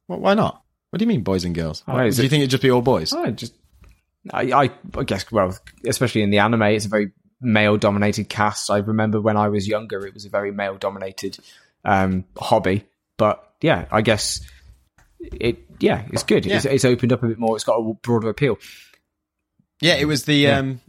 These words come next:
Speaker 1: I, I can't, I think it was the Latvian champion that won. They had a champion, f-, they had contestants
Speaker 2: Ooh.
Speaker 1: from all over the world, um, mainly sort of Asia, um, based, but there was, like, there was some European countries in there as well,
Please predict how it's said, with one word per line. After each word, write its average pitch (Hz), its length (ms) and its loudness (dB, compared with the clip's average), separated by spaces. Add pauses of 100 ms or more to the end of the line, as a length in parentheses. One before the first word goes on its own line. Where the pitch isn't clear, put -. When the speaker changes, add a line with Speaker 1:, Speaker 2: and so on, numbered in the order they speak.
(160)
Speaker 1:
I, 135 80 -4
I 135 120 -8
can't, 151 280 -6
I 147 100 -6
think 190 160 -6
it 170 40 -6
was 135 60 -6
the 131 100 2
Latvian 151 760 0 (140)
champion 170 440 -2
that 165 120 -4
won. 175 160 0
They 165 100 4
had 160 160 4
a 151 120 4 (120)
champion, 151 400 -2
f-, 135 120 -14
they 139 100 0
had 135 220 0 (120)
contestants 143 480 0
Speaker 2:
Ooh. - 20 0
Speaker 1:
from 123 160 0
all 139 200 2
over 131 140 2
the 120 100 -2
world, 98 400 -2 (340)
um, 107 320 -2
mainly 135 540 2 (120)
sort 117 260 -2
of 104 120 -6 (400)
Asia, 107 440 0 (340)
um, 101 520 0 (480)
based, - 440 -2 (320)
but 113 160 2
there 110 80 0
was, 110 160 0
like, 104 340 0 (240)
there 110 100 -2
was 101 160 0
some 104 180 -2
European 113 360 0
countries 110 320 -4
in 107 80 -2
there 104 160 0
as 104 100 -2
well, 151 300 2